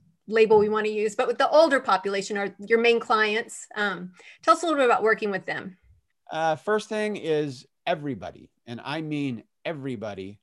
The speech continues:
Speaker 2: has a thing, okay? You'll sit down and you'll do an interview with them and they'll be like, "Oh, no, I'm good. I got no, no, no, you know,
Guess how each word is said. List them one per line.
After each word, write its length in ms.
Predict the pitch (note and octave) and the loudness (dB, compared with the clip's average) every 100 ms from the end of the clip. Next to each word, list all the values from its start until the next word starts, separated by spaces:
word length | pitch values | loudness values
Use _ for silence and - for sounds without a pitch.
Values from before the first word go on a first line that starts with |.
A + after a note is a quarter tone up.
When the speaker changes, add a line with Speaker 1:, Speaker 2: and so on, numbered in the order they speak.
| _ | _
Speaker 2:
has 300 | A#2 G2 - _ _ - | -12 -12 -18 _ _ -20
a 60 | |
thing, 480 | - - F#2 C#2+ F2 _ - | -20 -16 -16 -16 -20 _ -20
okay? 420 | G2 B2 A2 A2 _ _ - | -16 -10 -10 -10 _ _ -8
You'll 140 | E3 | -6
sit 220 | - F3+ | -4 -6
down 280 | D3 D#3 D#3 | -4 -6 -6
and 120 | D3 | -6
you'll 80 | C3+ | -6
do 160 | B2+ C3+ | -4 -4
an 100 | C3 | -4
interview 380 | C#3 C3 B2 | -6 -6 -4
with 160 | A#2+ A#2 | -4 -6
them 100 | A2+ | -8
and 60 | A#2 | -10
they'll 80 | A2+ | -4
be 60 | |
like, 260 | C3 G#3 D#4 | 0 2 2
"Oh, 40 | |
no, 140 | G#3+ C4+ | 0 -2
I'm 200 | G#3+ A3 | -4 -2
good. 280 | G#3+ A#3+ | 0 2
I 80 | E3 | 0
got 140 | G3+ G3 | -2 -4
no, 100 | G3 | -4
no, 640 | A3+ A#3 B3 C#4 G#3+ C#3 | -4 -6 -8 -6 -4 -4
no, 40 | G2+ | -4
you 160 | A2+ A2+ | -10 -6
know, 280 | A2+ A#2 | -4 -4